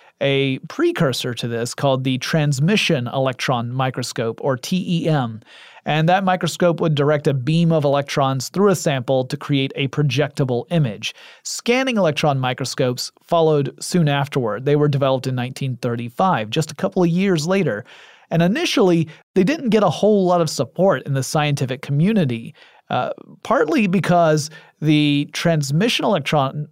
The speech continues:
microscopes that had just come out were already seen to have covered that territory. The scientists are saying, "Well, why should we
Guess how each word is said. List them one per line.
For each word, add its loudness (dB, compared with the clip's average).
microscopes -2
that 2
had 0
just 0
come 0
out 2
were 2
already 4
seen 0
to 0
have 0
covered 2
that -2
territory. 0
The -10
scientists -2
are -2
saying, -2
"Well, -4
why 0
should -4
we -4